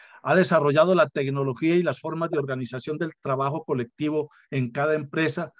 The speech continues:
y las ha vinculado a un inmenso organismo social de trabajadores articulados a escala universal por el mercado mundial.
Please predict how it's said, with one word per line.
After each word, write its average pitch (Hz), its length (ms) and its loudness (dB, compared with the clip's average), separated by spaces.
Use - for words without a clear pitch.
y 139 100 0
las 135 160 0
ha 151 80 4
vinculado 156 500 2
a 156 40 -2
un 160 120 -4
inmenso 160 560 -2
organismo 147 480 -4
social 143 380 -2
de 151 100 2
trabajadores 135 840 -2
articulados 135 760 0
a 131 40 -2
escala 139 320 -2
universal 131 520 -2
por 131 160 -2
el 120 100 2
mercado 120 420 -2
mundial. 110 480 -2